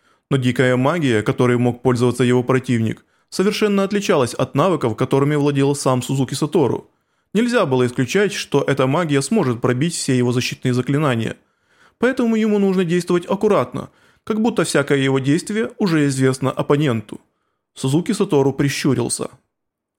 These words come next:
Он потратил столько времени на приготовление именно потому, что рассчитывал на это. Проанализировав произошедшее в битве, он направил взор в направлении Кюр-Илима.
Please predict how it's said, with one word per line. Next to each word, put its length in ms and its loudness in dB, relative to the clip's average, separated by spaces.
Он 180 2
потратил 480 0
столько 320 0
времени 360 0
на 120 0
приготовление 640 0
именно 380 0
потому, 500 0
что 200 -2
рассчитывал 520 -2
на 180 0
это. 420 -2
Проанализировав 960 0
произошедшее 760 0
в 80 -2
битве, 460 -2
он 200 2
направил 460 2
взор 460 0
в 60 -2
направлении 560 2
Кюр-Илима. 840 0